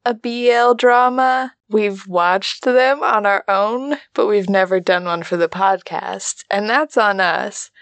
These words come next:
But I did think this drama was gonna, like, try and change society by being like, "It's not a B L drama, it's a heterosexual drama, just like you guys like, right? Here's your characters, and then in the background,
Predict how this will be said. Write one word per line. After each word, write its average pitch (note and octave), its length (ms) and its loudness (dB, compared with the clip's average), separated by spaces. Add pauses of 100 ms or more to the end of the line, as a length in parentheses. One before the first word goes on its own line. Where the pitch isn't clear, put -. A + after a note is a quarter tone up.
(300)
But B3 120 6
I C4+ 140 6
did A#3+ 380 -2
think A#3 280 2
this G3+ 240 4
drama F#3 440 2
was F3+ 200 -2
gonna, F3+ 400 0
like, F3+ 320 -2
try F3+ 380 -2
and F3+ 200 -6
change F3+ 420 2
society F#3+ 1120 2 (140)
by F3+ 180 2
being F3 380 0
like, F3 300 -2 (280)
"It's C4 200 0
not C4 220 2
a B3+ 60 4
B B3+ 220 0
L E4 160 4
drama, G3 580 2 (280)
it's B3+ 180 -2
a D4 60 2
heterosexual D#4+ 760 2
drama, F4+ 380 4
just D4 240 -2
like D#4+ 180 4
you F4 80 2
guys E4+ 320 4
like, F#4 300 4
right? C4+ 320 2
Here's E4+ 400 2
your F#4 100 4
characters, B3 880 2
and G#3 160 -2
then G3+ 140 0
in F#3 160 -2
the F3 180 -4 (100)
background, F#3+ 840 -2